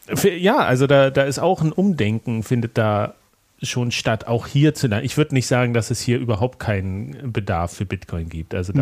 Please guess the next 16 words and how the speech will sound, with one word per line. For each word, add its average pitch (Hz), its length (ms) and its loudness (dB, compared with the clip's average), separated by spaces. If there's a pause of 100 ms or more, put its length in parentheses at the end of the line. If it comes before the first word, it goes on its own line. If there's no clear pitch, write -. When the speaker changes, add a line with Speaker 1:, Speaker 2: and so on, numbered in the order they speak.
(160)
Speaker 1:
dafür - 0 -
Speaker 2:
nee, 107 240 4
nee, 87 60 0
das - 220 -4
würd 95 140 -2
ich - 60 -12
auch 95 140 -4
nicht 95 140 -10
sagen. 95 300 -4 (240)
Speaker 1:
Aber 113 160 0
es 143 120 0
ist 165 140 0
halt, 156 300 2 (120)
wird's 151 540 -4
diese, 135 500 2
diese, 120 580 2